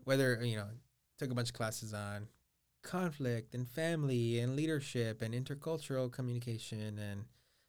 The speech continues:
uh, like, speech, things like that, you know, all those have influenced,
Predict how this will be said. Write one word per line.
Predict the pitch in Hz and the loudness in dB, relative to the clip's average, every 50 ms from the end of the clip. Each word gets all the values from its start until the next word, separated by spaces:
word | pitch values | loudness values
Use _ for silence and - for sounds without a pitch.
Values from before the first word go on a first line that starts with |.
| _ - | _ -4
uh, | 113 113 113 110 107 104 104 | 0 2 2 2 2 0 0
like, | 104 107 - | -2 -4 -6
speech, | - - 190 185 170 147 151 - | -4 0 2 2 4 2 2 0
things | - 160 156 147 | 0 0 2 2
like | 147 131 131 - | 2 0 0 0
that, | - 147 131 113 113 | 0 0 2 2 0
you | 113 113 | -2 -2
know, | 113 113 110 107 110 | -2 -2 -4 -4 -2
all | 107 120 135 147 | 2 4 4 4
those | 156 165 165 151 - | 6 4 4 4 2
have | - 120 110 117 | 0 -2 0 0
influenced, | 120 127 127 127 - 135 123 113 110 107 107 120 - - - | 0 0 0 0 -2 -2 -2 -2 -2 -2 -4 -6 -8 -12 -16